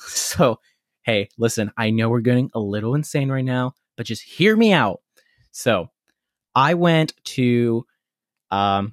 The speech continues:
a friend, L O L, uh, s-, like, Halloween party Saturday night. That was drama. That was drama because it's like, um, without outing out the situation too much, it's like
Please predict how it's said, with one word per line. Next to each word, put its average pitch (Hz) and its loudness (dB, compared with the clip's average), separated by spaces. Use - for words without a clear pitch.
a 117 0
friend, 123 0
L 101 -6
O 98 -2
L, 101 -4
uh, 113 4
s-, - -8
like, 110 -4
Halloween 123 4
party 104 -2
Saturday 113 -2
night. 90 -8
That 165 2
was 165 4
drama. 110 0
That 190 2
was 214 0
drama 143 0
because 139 -2
it's 170 -4
like, 208 0
um, 143 4
without 202 2
outing 131 4
out 117 2
the 120 -2
situation 107 -2
too 113 -4
much, 110 -2
it's 180 0
like 190 2